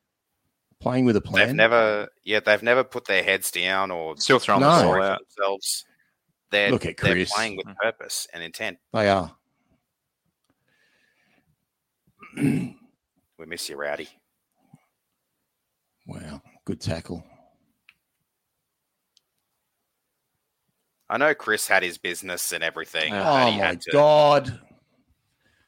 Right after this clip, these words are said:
Speaker 1: Mark
Speaker 2: Oh,
Speaker 1: Flanagan,
Speaker 2: gosh.
Speaker 1: we're just giving him a big rap. <laughs>
Speaker 3: <laughs>
Speaker 1: Natural footballer.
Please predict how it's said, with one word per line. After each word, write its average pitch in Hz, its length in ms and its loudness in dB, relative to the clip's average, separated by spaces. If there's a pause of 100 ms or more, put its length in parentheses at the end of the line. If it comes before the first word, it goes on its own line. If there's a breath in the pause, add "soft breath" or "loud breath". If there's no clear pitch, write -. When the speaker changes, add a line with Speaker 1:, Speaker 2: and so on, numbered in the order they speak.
(1300)
Speaker 1:
Mark 143 300 -2
Speaker 2:
Oh, - 20 -8
Speaker 1:
Flanagan, 135 460 4
Speaker 2:
gosh. 110 60 4
Speaker 1:
we're 104 60 4
just 123 200 -4
giving 127 200 -2
him 120 100 0
a 110 60 -4
big 123 220 -6
rap. 123 340 0
<laughs> 120 680 0
Speaker 3:
<laughs> - 0 -
Speaker 1:
Natural 147 380 4
footballer. 123 680 6